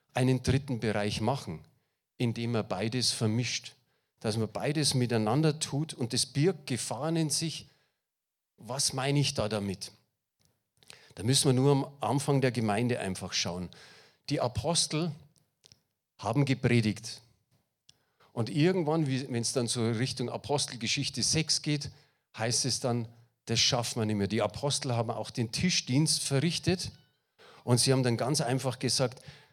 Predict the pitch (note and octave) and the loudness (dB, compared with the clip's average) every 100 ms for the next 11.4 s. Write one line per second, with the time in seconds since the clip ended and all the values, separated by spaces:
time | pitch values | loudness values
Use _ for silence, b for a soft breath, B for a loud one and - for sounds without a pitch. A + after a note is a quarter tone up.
0 | B - A2+ C3 B2 B2 A2+ G2+ D#3 F3+ | B -2 2 4 2 0 4 6 6 4
1 | F3+ F3+ E3+ D3+ - _ _ G#2+ G2+ G2+ | 2 0 -2 -6 -18 _ _ -6 -2 -2
2 | A2+ G#2+ A#2 G#2 A2 D3 D#3+ A#2+ C3+ - | 0 0 0 0 2 4 2 0 -4 -10
3 | - _ _ _ G2+ - A#2+ A#2 A2 C#3 | -20 _ _ _ -6 -2 -2 -2 -4 0
4 | E3+ - B2+ C#3+ - _ _ _ _ _ | 0 0 -2 -4 -10 _ _ _ _ _
5 | _ _ _ _ - A#2 A#2+ B2+ C3 C3 | _ _ _ _ -6 -2 0 2 2 0
6 | C#3+ A#2+ - B2 A#2+ B2+ - - C#3+ D3+ | -2 -4 -4 -6 -6 -8 -2 -2 0 0
7 | C3+ - B2 - A2+ - E3+ - - A#2+ | 0 -2 -4 -4 -6 -2 0 0 -2 -2
8 | A2+ - A#2+ A2 A2 E2+ E2 _ _ _ | -2 -2 -2 -4 -4 -10 -14 _ _ _
9 | _ B B B B - C3+ - D#3 E3+ | _ B B B B -2 0 2 2 4
10 | D3+ D#3+ C3+ B2 A#2 G#2 A#2+ A#2 A#2 A#2 | 4 4 2 0 0 2 0 2 0 0
11 | - C#3 - A#2 | 0 -2 0 -6